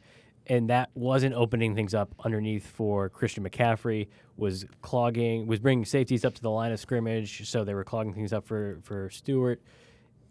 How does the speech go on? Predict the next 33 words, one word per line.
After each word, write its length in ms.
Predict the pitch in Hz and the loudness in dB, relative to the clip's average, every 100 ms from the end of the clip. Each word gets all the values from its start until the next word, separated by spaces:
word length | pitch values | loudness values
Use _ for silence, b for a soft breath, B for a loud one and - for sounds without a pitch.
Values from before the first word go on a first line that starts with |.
| _ - | _ -6
I 60 | 151 | 0
mean, 280 | 156 151 - _ _ - | 4 2 0 _ _ -18
sure, 520 | - 120 117 139 156 _ - | -4 2 6 6 2 _ -4
I 100 | 120 | -2
guess. 480 | 113 113 147 - - - | 0 2 0 -2 -10 2
And 160 | 135 | 4
I 80 | 127 | 6
think 200 | 120 135 | 6 6
they 100 | 135 | 6
were 120 | 127 | 6
looking 260 | 123 127 127 | 4 4 2
to 80 | 113 | 2
de-emphasize 840 | 117 127 120 120 - 127 120 120 | 2 4 2 0 0 2 2 0
Kelvin 320 | - 120 117 110 | 2 2 2 0
Benjamin 360 | 113 98 120 | 0 0 0
going 240 | 113 117 110 | 2 0 0
forward, 360 | 117 117 123 | 0 0 0
so 400 | - 113 110 107 92 | 0 2 2 0 -2
when 160 | 113 | 0
they 120 | 107 101 | 0 -2
had 160 | 117 | -2
that 100 | 117 | -2
opportunity 640 | 110 113 101 123 120 120 | -2 -4 -4 -2 0 0
to 100 | 113 | -2
get 160 | 101 117 | -6 -6
some 120 | 107 | -4
value 260 | 98 110 110 | -2 -2 -2
back 220 | 107 110 | -2 -4
for 180 | - 123 | -2 0
him, 60 | 113 | 0
they 100 | 98 | -4
took 220 | - 127 | -2 -2
it. 140 | 143 | -2